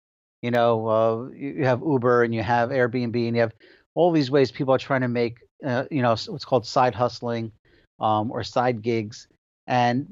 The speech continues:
more and more people were, were having, uh, as a matter of fact, say that fifty percent of millennials have their daytime job, have their day job, and then they have, like, their side business, right? So, uh, this movement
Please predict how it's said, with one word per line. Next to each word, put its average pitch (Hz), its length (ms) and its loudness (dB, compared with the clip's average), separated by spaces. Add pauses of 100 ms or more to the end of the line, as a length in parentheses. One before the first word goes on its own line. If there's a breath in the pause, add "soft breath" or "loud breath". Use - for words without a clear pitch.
more 156 220 2
and 160 100 4
more 147 100 4
people 143 300 0
were, 123 180 2
were 147 120 -6
having, 131 500 -2 (320)
uh, 131 140 0
as 123 160 -2
a - 20 -6
matter 147 140 2
of 131 80 0
fact, 107 80 -14
say 135 140 0
that 120 180 0
fifty 147 220 -6
percent 135 280 -2
of 127 60 -2
millennials 120 540 0
have 117 180 0
their 113 140 -2
daytime 135 520 -2
job, 151 340 0 (420)
have 127 120 0
their 131 80 2
day 131 160 0
job, 139 240 2
and 127 80 -8
then 123 60 -8
they 123 100 -8
have, 120 220 -4
like, 117 160 -6
their 117 100 -6
side 117 380 -2
business, 107 420 -10 (640)
right? 123 300 0 (140)
So, 123 580 -2
uh, - 80 -12 (140)
this 165 240 -2
movement 131 560 2